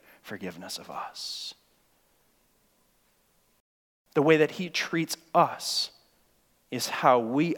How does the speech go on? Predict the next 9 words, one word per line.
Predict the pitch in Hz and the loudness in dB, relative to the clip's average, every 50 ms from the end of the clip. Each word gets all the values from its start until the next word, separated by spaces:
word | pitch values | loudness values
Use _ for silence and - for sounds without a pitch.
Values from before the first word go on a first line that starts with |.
| - - | 0 2
ought | 151 151 - - | 2 2 2 0
to | - - 127 | -4 -4 -4
move | 120 123 139 151 147 143 147 - - | 0 2 2 2 2 0 -2 -4 0
out | 156 151 139 131 - - | 2 4 4 4 2 -2
into | 139 139 156 151 - 143 143 | -6 -6 -6 -6 -6 -8 -2
life | 131 131 123 117 107 107 127 - - - - - _ _ _ _ _ _ _ | 2 4 4 4 2 0 -8 -14 -18 -20 -20 -20 _ _ _ _ _ _ _
to | - - | -12 -8
treat | - - - - - 143 127 120 - - - - _ _ _ _ - | -6 -6 -6 -4 -4 -2 -2 -2 -4 -8 -14 -20 _ _ _ _ -8
others. | - 139 139 117 107 92 87 85 - - - - - - - - | -4 -4 -4 -4 -6 -8 -10 -14 -16 -14 -12 -10 -10 -10 -12 -14